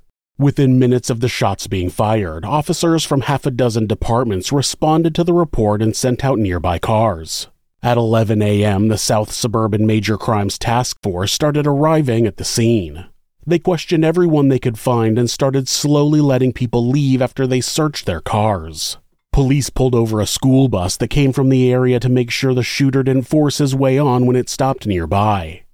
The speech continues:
Helicopters started circling, and traffic on all major roads leading out of the area was halted by roadblocks.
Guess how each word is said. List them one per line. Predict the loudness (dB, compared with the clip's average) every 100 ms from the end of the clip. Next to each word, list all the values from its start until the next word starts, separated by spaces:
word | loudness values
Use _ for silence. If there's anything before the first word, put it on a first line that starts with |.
| _ _ -4
Helicopters | 0 0 0 -2 0 0 0
started | 0 -2 -2 -6
circling, | -2 0 0 -4 -4 0
and | 0
traffic | 0 0 0 -2
on | 0 2
all | 2
major | 2 0 0 0
roads | 2 2 0 0
leading | 0 2 2 2
out | 0
of | -2
the | 0 2
area | 2 2 2
was | 2 0
halted | 0 0 0 -2
by | -2 -2
roadblocks. | 0 2 0 -2 -6 -8 -12 -12 -12